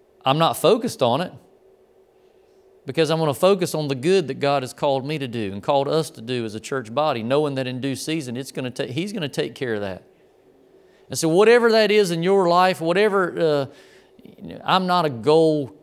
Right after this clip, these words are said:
type person to talk to anybody and give advice on that, but whatever it is that God is pushing you toward, keep doing the good He's called you to do. Don't get so focused on the end results that it, that you cause yourself to grow weary.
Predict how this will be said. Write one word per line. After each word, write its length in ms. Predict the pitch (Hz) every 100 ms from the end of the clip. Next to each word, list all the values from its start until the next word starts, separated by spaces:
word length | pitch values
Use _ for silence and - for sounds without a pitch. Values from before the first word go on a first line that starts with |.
| -
type 280 | 147 135
person 360 | - 135 113 117
to 60 | 104
talk 300 | 127 123 123
to 100 | 127
anybody 420 | 135 117 110 107
and 80 | 110
give 140 | 110
advice 420 | 113 113 113 110
on 140 | 107 104
that, 180 | 104
but 80 | 110
whatever 480 | 135 190 220 208 202
it 160 | 180 175
is 320 | 190 175 131
that 180 | 143 131
God 320 | 160 175 160
is 120 | 139
pushing 440 | - 170 - 135
you 140 | 147 139
toward, 520 | - 151 143 104 90 _ _ _ _ _ _ _
keep 300 | - 208 156
doing 260 | 180 185 156
the 80 |
good 260 | 127 165 156
He's 140 | 135
called 340 | - 143 135 113
you 100 | 127
to 80 | 110
do. 180 | 120
Don't 280 | 104 147 185
get 180 | 185 185
so 200 | - 165
focused 520 | - 160 160 147 147
on 140 | 139 135
the 100 | 135
end 220 | 151 139
results 420 | 131 135 139 123
that 140 | 127 123
it, 220 | 117 -
that 180 | 131 -
you 80 |
cause 320 | 123 135 131 113
yourself 360 | 110 127 117
to 60 | 110
grow 220 | 107 113
weary. 400 | 107 107 104 87